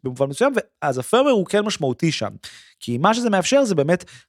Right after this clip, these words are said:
הניתוק בין ה-hardware ל-software כדבר יותר רחב. כי בעצם ברגע שיש לך, אה, זה, במובן הזה נורא מעניין ברמה פילוסופית, זאת אומרת, היכולת של כל עולם ההייטק להיות עולם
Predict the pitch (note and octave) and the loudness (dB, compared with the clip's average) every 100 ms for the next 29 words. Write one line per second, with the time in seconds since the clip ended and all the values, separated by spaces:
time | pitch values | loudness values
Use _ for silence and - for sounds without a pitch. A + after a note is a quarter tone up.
0 | - C3+ - A#3+ B3 C#3+ D#3 D3 - - | -8 -6 0 2 2 2 0 0 -6 0
1 | D#3 E3+ E3 C#3 A2+ F3+ G#3 G#3 F#3+ F#3+ | 2 4 2 2 0 0 0 2 2 2
2 | - - _ _ - F3 D3+ D3 C#3+ B2 | -4 -20 _ _ 0 2 4 2 2 0
3 | B2 A2 - G2 E2 - A2+ G#2+ B2 G3 | -2 -4 -6 -6 -8 -14 -10 -8 -2 0
4 | F#3 G3 E3+ _ _ _ _ _ - B2 | 2 0 -2 _ _ _ _ _ -16 -4
5 | A#2+ B2+ G3 A3+ C3 C#3 D#3+ F3+ - B2+ | 0 2 2 2 0 0 0 -2 -2 -4
6 | - - - _ _ - G#2 G2 G2 G2 | -6 -18 -20 _ _ -6 -4 -4 -4 -4
7 | F#2+ F#2+ F#2 F#2+ F#2 F2+ _ - B2 A#2+ | -6 -6 -6 -6 -8 -10 _ -10 -8 -2
8 | C3+ G3+ A3 C#3 D#3+ G3 C#3+ C3+ D3 D#3+ | 2 2 2 2 2 0 -2 -4 -2 -2
9 | C3+ B2+ C3 - F3 B2+ - D3+ - A2+ | -2 -4 -2 -2 -2 -2 0 0 -2 -10
10 | A2+ G#2 - - - - A#2 - G#3+ B3 | -10 -10 -14 -20 -10 -2 -2 2 2 2
11 | - D3+ - G3+ F#3+ F#3+ D#3+ - E3 E3+ | 0 -2 2 2 2 2 -2 -2 -2 0
12 | C#3 - C3+ D#3 - C3 C3+ D3+ | -4 -2 0 0 0 0 2 0